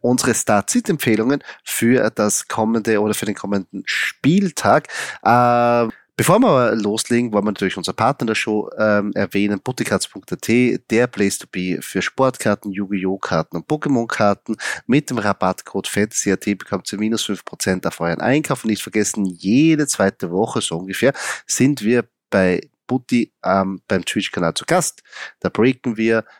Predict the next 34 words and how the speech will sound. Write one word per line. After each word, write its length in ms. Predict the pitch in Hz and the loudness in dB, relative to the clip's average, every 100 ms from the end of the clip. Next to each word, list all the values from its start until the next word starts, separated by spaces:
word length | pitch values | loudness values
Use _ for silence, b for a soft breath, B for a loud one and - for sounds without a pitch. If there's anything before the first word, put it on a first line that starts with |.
| b | b
st-, 280 | - - 104 | -12 -4 2
äh, 120 | 104 | 2
könnt 240 | - 98 | 0 -4
ihr 100 | 95 | -2
Fragen 280 | - - 107 | -2 0 0
stellen, 300 | 107 117 107 | 0 -2 -2
mit 100 | 101 | -2
uns 120 | 95 | -6
in 60 | 90 | -8
Kontakt 360 | - - 123 - | -4 -2 -2 -2
treten. 260 | 120 - | -4 -2
Und 140 | 117 110 | -4 0
wenn 120 | 107 | 0
ihr 80 | 104 | 0
generell 300 | 120 117 107 | 0 0 0
Fragen 320 | - 101 104 | -2 -2 -2
habt, 280 | 107 - - | -4 -4 -2
könnt 200 | 104 - | -2 -2
ihr 40 | |
auf 100 | - | -8
Instagram 640 | - 120 117 110 - 95 - | -4 -2 0 -2 -2 -4 -2
schreiben. 560 | - - 90 92 110 | -6 -4 0 2 2
Wir 60 | 113 | 0
versuchen, 360 | 107 113 - | -4 -6 -6
jede 200 | 95 98 | -2 0
Frage 220 | 98 92 92 | 2 0 -2
zu 120 | - | -2
beantworten 500 | 95 92 - 101 107 | 0 -2 -2 -6 -4
und 60 | |
gegebenenfalls 540 | 98 92 98 98 113 107 | -8 -2 -2 0 -2 0
in 80 | 120 | 0
den 100 | 120 | 0
Podcast 480 | 127 120 - 139 | 0 0 0 0
einzubauen. 380 | 147 160 - 127 | 2 0 2 2